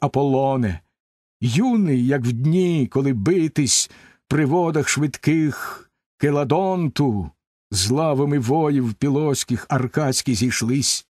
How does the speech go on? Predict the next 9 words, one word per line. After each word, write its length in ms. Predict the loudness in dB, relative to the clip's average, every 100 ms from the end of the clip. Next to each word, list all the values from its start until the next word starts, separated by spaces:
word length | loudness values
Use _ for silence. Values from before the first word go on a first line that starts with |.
| _
списоборці, 1200 | -6 -2 0 0 0 0 0 -2 -2 -2 -2 -6 -14 _ _ _ _ _ _ _ _
фейських 680 | -2 0 0 0 -2 -4 -4
твердинь 640 | -2 0 0 0 2 2
недалеко, 840 | 2 2 0 0 -2 0 0 -2 -6 _ _
де 140 | -2 -2
хвилі 380 | 0 0 2 2
Ярдану 680 | 0 0 0 0 0 0
струмують. 1200 | 0 -2 -2 0 0 2 0 0 -2 -6 -14 -18 _ _ _ _ _ _ _
Еревталіон 1160 | -2 0 0 -2 -2 0 2 2 2 0 -2